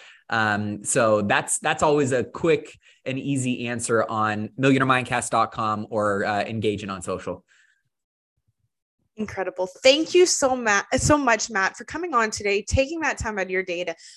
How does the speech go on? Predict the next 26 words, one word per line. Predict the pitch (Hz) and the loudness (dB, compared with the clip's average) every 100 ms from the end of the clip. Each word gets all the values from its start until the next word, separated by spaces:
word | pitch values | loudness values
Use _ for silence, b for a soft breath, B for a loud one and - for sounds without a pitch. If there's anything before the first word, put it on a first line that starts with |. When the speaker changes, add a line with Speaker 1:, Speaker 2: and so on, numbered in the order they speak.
| _ | _
Speaker 2:
really, | 208 226 254 254 | -8 2 2 2
you | 240 214 | -2 -4
know, | 190 | -4
share | - - 226 233 | -2 2 2 2
this | 220 - | -2 -4
value | 160 170 170 | -4 -4 -4
with | 175 - | -6 -8
myself | 180 165 - - 185 180 - | -8 -6 0 2 2 0 -8
and | 180 175 | -12 -8
my | |
listeners. | 165 165 - 180 170 - | -6 -6 -6 -8 -10 -10
This | 190 - | -10 -10
is | 185 - - 233 | -12 -14 -8 -4
exactly | 202 277 262 247 | 2 4 4 4
what | 190 175 | 4 2
I'm | 175 | -2
looking | 165 185 | -8 -10
for | 170 170 | -6 -4
on | 165 | -4
the | 165 | -6
show. | 160 156 160 | -6 -6 -6
So | - 160 B B | -6 -8 B B
I | 196 | -8
truly | - 320 330 285 | -4 0 0 2
appreciate | 226 214 202 196 196 175 170 | 0 0 -4 -4 -4 -2 2
it. | 175 - | 2 2